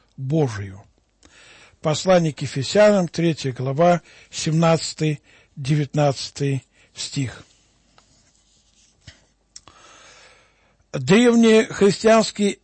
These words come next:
экзегет Амвросиаст, это неизвестный латинский автор четвёртого века, а, писал на послание к Ефесянам: "Павел молится о том, чтобы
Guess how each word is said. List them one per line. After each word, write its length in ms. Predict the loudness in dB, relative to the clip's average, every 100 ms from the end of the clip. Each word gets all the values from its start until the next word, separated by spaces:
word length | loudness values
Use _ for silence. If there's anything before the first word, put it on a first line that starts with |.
| -2
экзегет 920 | -2 0 0 0 0 0 -2 -14 -20 _ _ _ _ -6
Амвросиаст, 1000 | -4 -2 -2 0 4 6 4 0 -14 -20 _
это 300 | -14 -8 -6
неизвестный 880 | -4 -4 -4 0 -2 -2 -6 -4 -6 -14 -20 _ _ _ _ -20 -20 -6
латинский 540 | -4 -2 -4 -4 0
автор 340 | 2 2 -4 -8
четвёртого 520 | -10 -6 -6 -6 -8
века, 480 | -6 -8 -6 -8 -10 _ _ -20 -20 -20 -20 -20 _ _
а, 300 | -2 0 2
писал 580 | 0 -2 0 4 4 2 -4 _ _ _
на 120 | -4
послание 680 | 2 2 2 2 2 4 -2
к 100 | -4
Ефесянам: 880 | -6 -4 -4 2 4 4 0 -10 -18 _ _ _ _ _ _ _ _ _ _ _ _ _ _ -20 -20 -20 -20 _ 2
"Павел 600 | 6 8 6 6 2 2
молится 680 | 4 4 6 2 2 2
о 40 | 2
том, 440 | 2 4 6 4
чтобы 560 | -2 0 0 2 0